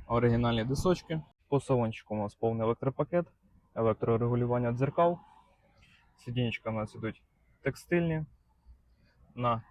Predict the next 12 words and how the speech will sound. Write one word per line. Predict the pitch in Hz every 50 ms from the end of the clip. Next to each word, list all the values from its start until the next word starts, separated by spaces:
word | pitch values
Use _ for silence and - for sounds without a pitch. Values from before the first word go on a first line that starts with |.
| -
механічних | 117 117 120 120 123 123 127 117 - - - 110 - -
регулюваннях. | 117 120 120 117 120 123 120 113 117 120 123 135 160 180 - - _ _ _ _ _ _ _ _ _ _ _ _ _ _ _ _
Тут | 131 123 -
ми | 123
маємо | 123 120 120 120 120 117
управління | - - - 123 127 120 123 104 104
туманочками | - - 123 120 110 117 127 143 - - - 196 196 196 185 - -
і | - 139 151 -
коректор | - - 127 127 123 - - 120
фар. | - - 117 110 107 - _ _ _ _ _ _ _ - _ -
Шкіряне | - - - 147 139 147 139 135 131
мультикермо, | 131 127 127 123 139 127 - 147 160 175 180 185